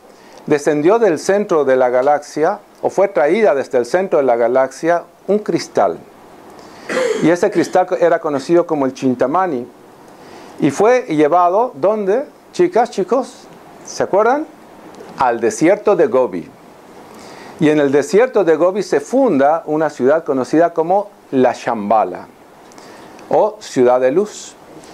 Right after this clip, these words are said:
Y desde entonces, esta maravillosa ciudad de luz, eh, sostiene vibratoriamente la energía, la, la sabiduría, la verdad en la Tierra.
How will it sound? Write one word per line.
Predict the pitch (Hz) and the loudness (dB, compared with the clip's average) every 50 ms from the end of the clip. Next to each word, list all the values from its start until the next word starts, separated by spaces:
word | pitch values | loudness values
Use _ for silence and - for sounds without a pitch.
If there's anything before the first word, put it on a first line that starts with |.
| - - - - - - - - - | -20 -20 -20 -20 -20 -20 -14 -4 0
Y | 143 | 2
desde | 143 160 156 - - 175 | 2 2 2 2 0 0
entonces, | 165 165 170 - 254 240 214 180 - - 208 240 233 - - - | 0 0 0 0 0 0 0 -2 -2 0 0 0 -2 -4 -8 -4
esta | - 185 202 202 - 202 | -2 -2 0 0 0 -2
maravillosa | 180 175 165 151 147 143 147 143 160 180 180 - 202 185 | -2 0 0 0 0 0 0 0 0 0 0 0 -2 -4
ciudad | - - - 147 143 156 165 180 | -4 -4 -2 0 2 2 4 2
de | 196 196 | 2 0
luz, | 175 151 151 170 185 180 - - - _ _ - - - - - | -2 -2 -2 -2 -2 -4 -8 -18 -20 _ _ -20 -20 -12 -4 0
eh, | 143 131 127 | 0 0 0
sostiene | 123 - - 170 147 - - - - 226 262 262 240 190 156 143 135 120 - - - | 0 -2 -2 -2 -2 -4 -8 -8 -2 0 0 2 2 0 0 0 -2 -2 -6 -6 -2
vibratoriamente | 143 131 123 139 139 135 131 - 190 185 185 165 143 147 147 147 147 147 180 | -2 0 2 2 0 0 0 0 0 2 2 0 0 0 -2 -2 -2 0 0
la | 160 151 | 2 2
energía, | 135 127 123 113 113 - - 160 151 139 143 151 156 156 - - - - - | 0 0 -2 -4 -6 -4 -2 2 2 4 4 2 0 -2 -8 -20 -20 -14 -6
la, | - 131 123 120 113 120 113 | -2 2 2 2 2 2 0
la | - 127 110 | -2 -4 -4
sabiduría, | - 120 110 113 110 107 117 113 117 139 139 135 139 135 | -2 -2 -2 -2 0 0 2 2 2 4 4 4 4 2
la | 127 110 104 | 2 0 0
verdad | 98 104 101 95 110 117 120 120 - | 0 0 0 0 0 0 0 0 -2
en | 101 95 | -4 -4
la | 92 87 | -4 -6
Tierra. | - - 92 85 85 82 78 90 - | -6 -4 -4 -4 -4 -6 -8 -12 -14